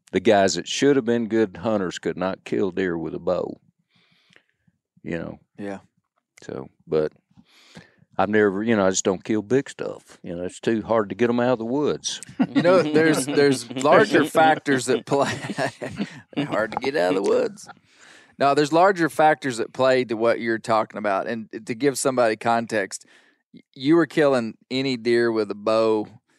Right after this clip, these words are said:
Speaker 2: back before people were killing deer. And so that became really valued to you, just to kill a deer with a bow on public land in Arkansas.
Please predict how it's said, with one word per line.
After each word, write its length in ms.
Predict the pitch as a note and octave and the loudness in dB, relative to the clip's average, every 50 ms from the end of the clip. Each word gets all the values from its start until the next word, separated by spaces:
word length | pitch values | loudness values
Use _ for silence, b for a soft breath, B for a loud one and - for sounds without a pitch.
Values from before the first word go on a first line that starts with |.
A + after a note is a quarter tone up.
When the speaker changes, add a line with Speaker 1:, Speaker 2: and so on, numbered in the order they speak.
| _ _ _ _ _ _ _ | _ _ _ _ _ _ _
Speaker 2:
back 460 | G#2+ A2 G#2+ A2+ A2+ A2+ G#2+ - - | -18 -8 -6 -2 -2 -2 -2 -4 -6
before 460 | A2 G#2+ G#2 - - A#2 A2+ G#2+ G#2+ | -10 -12 -10 -6 -4 -2 -2 -2 -2
people 260 | G#2 - A#2 A2 G#2+ G2+ | -4 -6 -8 -8 -6 -8
were 80 | G#2+ | -10
killing 340 | G#2 - A#2 A2 G#2+ G#2 G#2 | -6 -4 -4 -4 -4 -4 -4
deer. 180 | G#2 G#2+ G#2 G2+ | -4 -4 -4 -4
And 100 | G#2+ - | -4 -4
so 140 | - A2 G#2 | -6 -6 -2
that 240 | G#2+ A#2 A#2+ G2 G2+ | 0 2 0 2 0
became 420 | A#2 A2 - A#2+ A2+ A2+ G#2+ G#2+ | -4 -4 -2 -4 -2 -2 -4 -4
really 380 | A2+ A2+ A2+ A2 G#2+ G#2 G2 F#2+ | -2 0 0 0 0 -2 -4 -6
valued 800 | F#2 A2 G#2 A#2+ A2+ G#2+ A2 A2 G#2+ A2 G#2+ G#2 G#2 G#2 G#2+ G#2 | -12 -10 -4 -4 -2 0 0 -2 -2 -2 -4 -6 -8 -8 -8 -8
to 100 | - A2+ | -8 -8
you, 240 | G2+ G2+ G#2+ G#2 G#2 | -8 -6 -8 -10 -8
just 240 | G2 A2 G#2+ - - | -10 -10 -12 -12 -14
to 80 | E2+ | -16
kill 340 | - - - - C3+ B2+ B2+ | -18 -12 -4 -2 0 0 0
a 60 | B2+ | -2
deer 340 | A#2+ A2 A#2 A#2+ A#2 A2+ A2+ | -4 0 0 0 2 2 0
with 180 | A2 A2+ A2 A2 | -2 -2 -4 -4
a 60 | G#2+ | -6
bow 500 | G#2+ G#2 G#2+ G#2+ G#2 G2+ G2+ F#2+ F#2 A2+ _ b b b b b b | -8 -4 -2 0 0 0 0 -2 -4 -8 _ b b b b b b
on 120 | - G2+ | -16 -14
public 360 | - - A#2 A#2 G#2+ A2+ G#2 - | -6 -4 -4 -2 -2 -4 -6 -6
land 220 | G#2+ G#2+ G#2+ G#2+ | -6 -6 -6 -8
in 80 | G2+ G2 | -8 -6
Arkansas. 520 | F2+ F2+ F#2+ - - - - F#2 D2 - | -8 -8 -8 -10 -14 -14 -10 -10 -10 -10